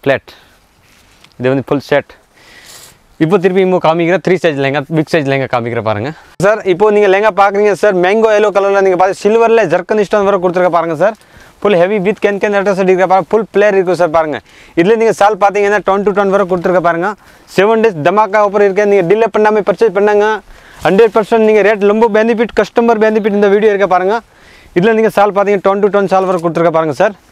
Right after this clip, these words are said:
ஃபுல் செட் டென் to டென். இதுல நீங்க பிளவுஸ் பாத்தீங்க, ஃபுல் லென்த் பிளவுஸ் இருக்கு சார் பாருங்க. இது சார் லெஹங்கா நீங்க எடுத்துட்டு தௌசண்ட் பாயிண்ட் பிரைடல் வேர் லெஹங்கா எடுத்துட்டு ரொம்ப லோ பிரைஸ் இருக்கு. இது இல்லாம நீங்க பாத்து நீங்க சுடிதார் மாதிரி தைக்கலாம், லெஹங்கா மாதிரி தைச்சிக்கலாம், கவுன் மாதிரி தைச்சிக்கலாம்.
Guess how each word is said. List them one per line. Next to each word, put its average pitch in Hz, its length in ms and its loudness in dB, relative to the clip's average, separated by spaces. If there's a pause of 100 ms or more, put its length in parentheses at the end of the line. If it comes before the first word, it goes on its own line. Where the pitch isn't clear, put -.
(1200)
ஃபுல் 190 240 -2
செட் 202 180 0 (180)
டென் 190 200 0
to 196 120 2
டென். 202 200 0
இதுல 202 200 2
நீங்க 190 200 2
பிளவுஸ் 220 240 0
பாத்தீங்க, 202 280 -2
ஃபுல் 220 160 -2 (680)
லென்த் 202 240 -2
பிளவுஸ் 196 220 2
இருக்கு 170 200 0
சார் 156 160 -4
பாருங்க. 147 220 -2 (640)
இது 185 200 4
சார் 214 140 2
லெஹங்கா 220 300 2
நீங்க 220 220 2
எடுத்துட்டு 208 320 0 (100)
தௌசண்ட் 208 300 0
பாயிண்ட் 208 280 2
பிரைடல் 214 280 2
வேர் 220 140 2
லெஹங்கா 214 240 2
எடுத்துட்டு 190 380 -2
ரொம்ப 202 120 0 (320)
லோ 196 60 4 (100)
பிரைஸ் 202 240 2
இருக்கு. 214 180 2 (440)
இது 202 140 4
இல்லாம 233 220 2
நீங்க 233 120 2
பாத்து 208 180 0
நீங்க 214 140 4 (100)
சுடிதார் 208 380 2
மாதிரி 214 180 0
தைக்கலாம், 202 420 2 (360)
லெஹங்கா 196 260 0
மாதிரி 208 180 0
தைச்சிக்கலாம், 196 520 2
கவுன் 196 180 0
மாதிரி 202 180 0
தைச்சிக்கலாம். 185 460 0